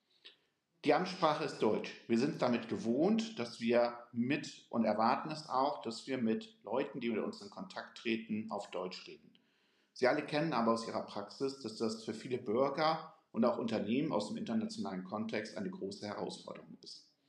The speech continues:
Chatbots wie Chat G P T ermöglichen es, dass man in seiner Muttersprache mit der Verwaltung reden kann. Sie können bei Chat G P T alle möglichen Sprachen eingeben. Die Übersetzung ist nahezu perfekt.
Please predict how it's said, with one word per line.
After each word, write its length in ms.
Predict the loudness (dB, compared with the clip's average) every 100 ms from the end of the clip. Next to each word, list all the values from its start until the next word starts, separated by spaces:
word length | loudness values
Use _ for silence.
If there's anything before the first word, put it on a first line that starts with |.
| -20 -20 _ _
Chatbots 680 | 2 2 4 4 2 -2 -10 -4
wie 80 | 0
Chat 280 | 2 2
G 120 | 0 -4
P 220 | -4 -8
T 320 | -6 -2 0
ermöglichen 640 | 2 4 2 2 -2 -2
es, 560 | -2 -2 -4 -6 -14 -8
dass 200 | -4 0
man 460 | 4 4 2 -2 -14 -20 _ _ _ _ -4
in 100 | 2
seiner 220 | 4 4
Muttersprache 1120 | 2 0 2 2 2 -2 -4 0 2 2 0
mit 180 | -2 0
der 100 | 0
Verwaltung 520 | -2 -2 0 0 -2
reden 320 | -6 -4 -6 -8
kann. 260 | -12 -16 -18 _ _ -20 _ _ _
Sie 160 | -10 0
können 460 | 4 4 0 -2 2
bei 120 | 2
Chat 240 | 2 -2
G 160 | 0 0
P 180 | 0 -4
T 460 | -2 -4 -4 -4
alle 200 | 2 4
möglichen 420 | 4 2 0 -4 -4
Sprachen 460 | 0 2 2 0
eingeben. 720 | -2 -4 -4 -4 -2 -4 -6 -2
Die 60 |
Übersetzung 540 | 0 2 0 -2 -2 -2
ist 140 | -2
nahezu 400 | -4 -4 -4 -6
perfekt. 560 | -4 -2 -2 -4 -6